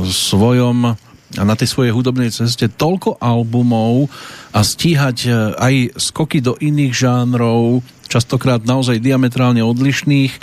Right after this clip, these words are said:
Popri tom sú to koncerty, študovať to treba, tú, tú skladbu. To nie je také, že si sadneme, e, k, si k stolu a teraz si povieme, tak ty tam zahráš toto, ty toto, ty toto, to, to sú komplikované veci.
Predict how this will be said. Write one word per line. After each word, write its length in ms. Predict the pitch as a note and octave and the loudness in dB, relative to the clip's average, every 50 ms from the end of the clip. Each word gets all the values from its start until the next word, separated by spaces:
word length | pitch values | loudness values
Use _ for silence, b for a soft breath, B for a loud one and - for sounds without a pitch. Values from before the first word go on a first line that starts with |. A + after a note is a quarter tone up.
| B B B B B B B | B B B B B B B
Popri 240 | - B2 B2 C3 B2+ | -2 -2 -2 -2 -2
tom 160 | - C3+ C3 | -2 0 0
sú 160 | B2+ - C3+ | 0 0 -2
to 160 | B2 - A#2+ - | -2 -2 -4 -2
koncerty, 720 | - C#3 C#3+ D3+ - - C#3 B2 B2 - - A#2+ A2+ A2+ | 0 -2 -2 -2 -2 -2 -2 -4 -4 -2 -2 0 0 0
študovať 720 | - - - - D3+ F3+ F3 E3+ D3 C3+ A2 - - - | -2 -4 -2 0 0 0 0 0 -2 -2 -6 -6 -6 -4
to 80 | - A2 | -4 -4
treba, 320 | - G#2 G#2+ G#2 G#2+ G#2 | -2 0 0 0 0 -2
tú, 160 | - - G#2+ - | -2 -2 -6 -4
tú 160 | - A#2 G#2+ | -2 -4 -4
skladbu. 400 | - - - A#2 A#2+ B2+ B2+ A#2+ | -2 -2 0 0 0 0 0 0
To 80 | - | 0
nie 240 | A#2 B2+ E3 E3+ C3+ | 0 0 2 2 0
je 60 | A2+ G#2 | 0 0
také, 240 | A#2 A2 - - A#2 | -2 -4 -2 -2 -2
že 160 | G#2+ A2+ G#2+ | 0 0 -2
si 160 | - - G#2 F#2+ B B B B B B B B B | -2 -2 -2 -4 B B B B B B B B B
sadneme, 640 | B - - A#2 B2 B2 C3 B2+ A#2+ A2 G#2 G2 | B -2 -2 0 0 2 0 0 2 0 0 -2
e, 40 | - - - E2 E2 F2+ F#2+ F2+ F2+ F2 E2+ - - F#2+ C2 B1+ - - - - - | -4 -6 -6 -4 -2 -2 0 0 -2 -2 -2 -4 -2 -2 -2 -2 -2 -4 -6 -8 -10
k, 80 | - - - | -10 -8 -8
si 420 | - - - - - - - - G#2 G2 G2 E2+ | -6 -6 -4 -4 -4 -4 -2 0 0 0 0 -2
k 120 | - - - | -4 -6 -8
stolu 480 | - - - - C3 C3+ C#3 C3+ C3+ | -6 -4 -2 -2 0 0 0 0 0
a 80 | A#2+ G#2+ | -2 -2
teraz 320 | - A2+ A2+ G#2+ G2+ - | -2 -2 -2 -2 -2 -2
si 20 | A2 | -4
povieme, 380 | - - G#2+ A2 A2+ G#2+ G#2+ | -2 0 0 2 2 0 0
tak 240 | G2+ F#2 G#2+ F#2+ - | -2 -2 -4 -4 -2
ty 80 | - - | -4 -2
tam 160 | - A2+ A2 | 0 0 0
zahráš 400 | G2 G#2 G2 G2 F#2 F2+ F2 - | 0 2 0 2 0 0 -2 -2
toto, 320 | - - C3 A#2+ - A#2 | -2 -2 -2 0 0 -2
ty 160 | G#2 - G2 F2 | -4 -4 -4 -4
toto, 320 | - A2 A2 - G2 F2+ | -2 -2 -2 -2 -4 -4
ty 160 | - F#2+ F2 | -4 -4 -4
toto, 240 | - A2+ - - G#2+ | -2 -2 -2 -2 -2
to, 160 | - - G2 | -2 -2 -4
to 240 | F#2 - - - F2+ | -4 -4 -2 -2 -2
sú 480 | E2+ - - - - F#2+ F#2+ F#2+ F#2 F2 - | -2 -2 -2 -2 0 2 2 2 0 -2 -4
komplikované 720 | - - A#2 E3 G3+ A3 F#3 - G#2+ G2+ F#2+ F#2 F2+ F#2 F2+ F2+ | -2 -2 0 0 0 0 -2 0 0 0 0 0 0 0 0 0
veci. 400 | F2 F2+ - - G2 A2 D3 D#3+ | 0 -2 -2 0 0 0 0 0